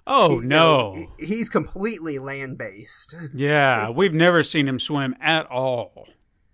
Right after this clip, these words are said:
Speaker 2: Yeah, there's just no I can't, it just, in all of the sixty-five years of Godzilla history, I can't picture Godzilla in the water ever.
Speaker 1: No, never, never, ever, ever.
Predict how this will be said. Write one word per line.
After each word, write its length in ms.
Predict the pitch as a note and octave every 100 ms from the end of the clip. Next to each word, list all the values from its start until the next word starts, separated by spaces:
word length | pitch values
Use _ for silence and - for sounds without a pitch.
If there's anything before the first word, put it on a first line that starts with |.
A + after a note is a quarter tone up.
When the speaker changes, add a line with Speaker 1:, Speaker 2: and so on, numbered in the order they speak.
| _ _ _ _ _ - E2+ C2+ G2 C2+ C#3+
Speaker 2:
Yeah, 440 | E3 D#3+ B2+ A#2
there's 300 | C3 E3+ D#3+ E3
just 220 | D#3+ D3
no 720 | D3 D#3 E3+ E3+ E3+ E3 D#3 _ _ _ _ _ _ _ _ _ F3
I 100 | G3+
can't, 260 | - G3+ E3+
it 160 | F#3
just, 260 | G3+ F#3 -
in 140 | F3 E3+
all 380 | G3 A3 A3 G#3+
of 120 | F3
the 140 | F3+
sixty-five 680 | D#3+ - G#3 G3+ E3 F3 E3+ D3
years 380 | F3 E3 C#3+
of 120 | C#3+ B2
Godzilla 480 | C#3 C#3+ C#3 D3+
history, 320 | C#3 D#3+ - D3
I 120 | D3
can't 320 | - F3 D#3 _ -
picture 360 | F#3+ - D3+
Godzilla 480 | C3+ C3+ C3+ D#3 C3+
in 180 | C3 E3
the 80 | D#3
water 480 | B2 C3 D3 B2 - F3
ever. 640 | F#3+ G#3+ D#3 A#3 G3 C#3+ A2+
Speaker 1:
No, 100 | A#2
never, 580 | D3 C4+ C#4+ B3+ D#3 A#2
never, 380 | C3 C4 C#4 B3
ever, 240 | B3 A#3+
ever. 400 | A3+ A#3+ G#3+ C3+